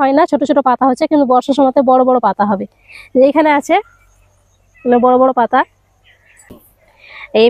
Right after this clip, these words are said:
ভীমরাজ যদি না পান, এটা কিন্তু দিতেই হবে। এটা তেলটা খুবই উপকারী তেল হবে, এটাতে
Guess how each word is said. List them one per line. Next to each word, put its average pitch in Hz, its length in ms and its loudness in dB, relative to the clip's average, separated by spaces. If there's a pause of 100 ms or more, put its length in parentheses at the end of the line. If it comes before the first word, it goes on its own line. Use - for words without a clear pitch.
ভীমরাজ 285 460 2 (180)
যদি 269 160 0 (140)
না 254 80 2 (100)
পান, 302 160 -2 (100)
এটা 277 180 0
কিন্তু 302 260 2
দিতেই 330 320 0
হবে। 240 160 0 (120)
এটা 277 160 0 (220)
তেলটা 269 440 0 (180)
খুবই 311 300 0
উপকারী 277 360 0 (100)
তেল 220 180 2
হবে, 190 180 -2 (680)
এটাতে 262 340 0